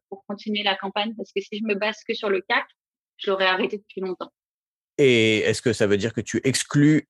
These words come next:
Speaker 2: les I O S de toutes tes autres campagnes ?
Speaker 1: Non, non, je fais pas.
Speaker 2: Ok.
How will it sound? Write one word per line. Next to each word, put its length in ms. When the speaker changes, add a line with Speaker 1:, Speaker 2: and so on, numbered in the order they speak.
Speaker 2:
les 320
I 40
O 100
S 200
de 80
toutes 220
tes 160
autres 120
campagnes ? 340
Speaker 1:
Non, 240
non, 220
je 40
fais 140
pas. 220
Speaker 2:
Ok. 200